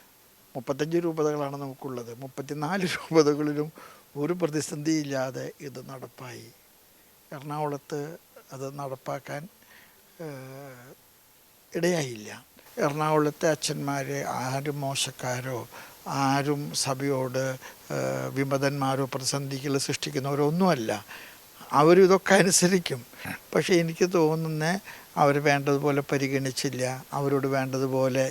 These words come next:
ചേർത്ത് പിടിക്കാൻ നമ്മൾ സ-, ഏഹ്, നമ്മൾ തയ്യാറായില്ല. ഇതൊക്കെ ഇതിൻ്റെ അകത്തുള്ള ഇഷ്യൂസാണ്. എനിക്ക് തോന്നുന്ന ഈ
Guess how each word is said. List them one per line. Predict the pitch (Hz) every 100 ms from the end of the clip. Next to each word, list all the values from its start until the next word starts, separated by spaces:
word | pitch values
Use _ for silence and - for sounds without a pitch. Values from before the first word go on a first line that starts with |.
| -
ചേർത്ത് | 156 139 - 147
പിടിക്കാൻ | 135 131 135 135
നമ്മൾ | 135 131 123
സ-, | 135 131 - - - - -
ഏഹ്, | 139 131 127 127 131
നമ്മൾ | 135 131 135 131 127 123
തയ്യാറായില്ല. | 143 131 135 147 139 131 143
ഇതൊക്കെ | 190 214 269 269
ഇതിൻ്റെ | 269 269
അകത്തുള്ള | 247 240 233 226 240
ഇഷ്യൂസാണ്. | 160 - 160 143 151 110 107 117 - - - - -
എനിക്ക് | 190 170 160
തോന്നുന്ന | 151 151 147 151
ഈ | 160